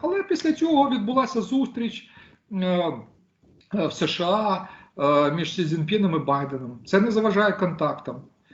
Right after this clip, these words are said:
Як свого часу це не ва-, не заважало контактам з Каддафі, певний час, ну, до того, як його прибрали, е, і з, е, Саддамом Хусейном, і з багатьма іншими диктаторами. Е,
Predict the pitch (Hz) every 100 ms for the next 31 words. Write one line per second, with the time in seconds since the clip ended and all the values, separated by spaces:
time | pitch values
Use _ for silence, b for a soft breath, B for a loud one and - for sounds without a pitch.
0 | b b 190 220 220 202 196 220 208 180
1 | 202 180 180 180 180 156 170 170 165 180
2 | 165 196 180 156 156 180 - 143 - 202
3 | 151 139 160 156 151 135 - b - -
4 | - 185 - 104 98 - 196 165 151 170
5 | 156 165 160 151 156 151 151 147 135 B
6 | B B B - 165 160 156 151 143 135
7 | 127 139 139 135 135 156 147 135 - 151
8 | 143 139 131 - 143 135 131 131 127 135
9 | 156 139 165 151 131 143 - 170 180 156
10 | 147 147 147 151 160 180 180 170 190 -
11 | 160 156 156 - 127 - 110 101 95 -
12 | _ _ B B B B _ 165 151 143
13 | 139 135